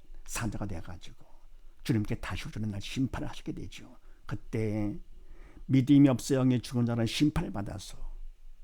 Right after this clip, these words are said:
사단과 함께 지옥 가게 되는 것이고, 영의 산 자는 뭡니까? 심판을 면해서 천국 가는 것이죠. 주님과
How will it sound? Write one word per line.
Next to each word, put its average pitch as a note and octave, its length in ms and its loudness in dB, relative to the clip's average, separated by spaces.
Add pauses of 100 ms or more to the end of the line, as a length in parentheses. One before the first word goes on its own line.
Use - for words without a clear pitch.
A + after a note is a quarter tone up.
(180)
사단과 A2+ 360 -2
함께 A2+ 180 -4
지옥 - 260 -4
가게 G#2+ 140 -8
되는 G2+ 180 -6
것이고, - 440 -12 (600)
영의 B2+ 220 6
산 A#2+ 280 0
자는 A#2 160 2
뭡니까? G2+ 500 -2 (520)
심판을 A#2+ 480 2
면해서 G2+ 320 0
천국 - 240 -2
가는 - 200 -6
것이죠. - 320 -6 (240)
주님과 G2+ 300 0